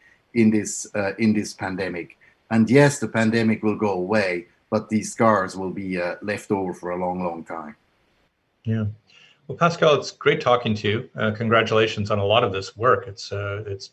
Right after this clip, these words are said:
Speaker 2: it's been so swift in, uh, in making a response, and I think, uh, British Columbians are quite proud of the kind of work that's being done here. But, uh, thanks for your time today.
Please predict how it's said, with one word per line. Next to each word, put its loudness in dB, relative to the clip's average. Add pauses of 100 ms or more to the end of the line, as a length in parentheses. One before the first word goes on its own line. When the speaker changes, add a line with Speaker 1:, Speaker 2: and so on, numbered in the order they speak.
Speaker 2:
it's -10
been -12
so -2
swift -2 (560)
in, -2
uh, -4
in -4
making -6
a -6
response, -4
and -4
I -4
think, -8
uh, -2
British -2
Columbians -2
are -4
quite -8
proud 2 (420)
of -6
the -4
kind 0
of 0
work 2
that's -10
being -4
done 0
here. -10
But, -18
uh, -8
thanks -2
for -2
your 2
time -4
today. -6